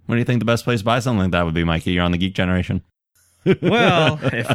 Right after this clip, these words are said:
Speaker 2: I was to be buying this
Speaker 1: Oh,
Speaker 2: Breaking
Speaker 1: yeah,
Speaker 2: Bad
Speaker 1: yeah,
Speaker 2: set,
Speaker 1: yeah.
Speaker 2: I would have to go use the affiliate link.
Speaker 1: Oh, really? What would that be?
Speaker 2: Yes,
Speaker 1: Yeah.
Speaker 2: that would be, uh, the Geek Generation. <laughs> Ba-,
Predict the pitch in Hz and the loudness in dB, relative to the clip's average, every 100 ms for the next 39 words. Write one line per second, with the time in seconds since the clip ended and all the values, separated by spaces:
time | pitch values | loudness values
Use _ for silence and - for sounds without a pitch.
0 | - 196 277 262 190 147 123 135 123 110 | 0 0 2 2 2 2 0 -2 -2 0
1 | 110 107 101 101 92 - 104 127 117 101 | 0 0 0 -2 -2 -2 0 0 0 0
2 | 104 90 101 113 92 98 120 131 117 107 | 0 0 0 0 0 0 2 2 0 -2
3 | 107 101 104 101 101 95 95 95 101 92 | -4 -4 -6 -4 -2 -2 -2 -2 -2 -2
4 | 92 85 - 123 107 71 85 82 127 180 | -4 -4 -4 -2 -2 -4 -6 -6 -2 2
5 | 180 165 165 92 113 135 131 120 143 92 | 4 4 2 2 2 2 2 2 0 0
6 | 85 101 107 120 110 107 107 104 104 95 | 0 0 0 0 -2 -2 -2 -2 0 0
7 | 95 90 87 85 85 90 117 110 117 107 | -2 -2 -2 -4 -4 -4 -4 -4 -2 -2
8 | 98 107 131 117 95 95 101 131 127 196 | -2 0 0 -2 -4 -8 -4 -4 0 0
9 | 139 165 110 104 _ - 131 127 | 0 -2 -4 -8 _ -4 -2 -2